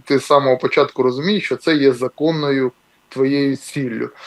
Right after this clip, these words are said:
Тому я не думаю, що Ердоган може зробити якісь реальні претензії м, Путіну, тому що ми знаходимось в стані війни з, е, Росія з Україною.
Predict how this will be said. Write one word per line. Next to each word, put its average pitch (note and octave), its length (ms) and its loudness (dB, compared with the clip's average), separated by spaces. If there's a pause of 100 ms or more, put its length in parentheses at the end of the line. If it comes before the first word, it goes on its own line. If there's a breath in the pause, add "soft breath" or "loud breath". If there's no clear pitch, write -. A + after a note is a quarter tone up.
(260 loud breath)
Тому F3 460 6
я E3 140 8
не F3 60 2
думаю, E3+ 260 2
що D3 140 2
Ердоган C#3 440 2
може C3+ 240 0
зробити C3+ 420 -4
якісь C3 300 -6
реальні C3 460 4
претензії D#3+ 720 0 (560 soft breath)
м, B2+ 460 -2
Путіну, C3 420 0
тому B2 220 -2
що A#2+ 160 -2
ми C3 160 2
знаходимось A#2 720 -2
в A#2+ 180 0
стані B2+ 340 2
війни C#3+ 520 0
з, B2+ 120 -8
е, B2+ 580 0
Росія B2 540 0
з A#2+ 260 -4
Україною. B2+ 640 0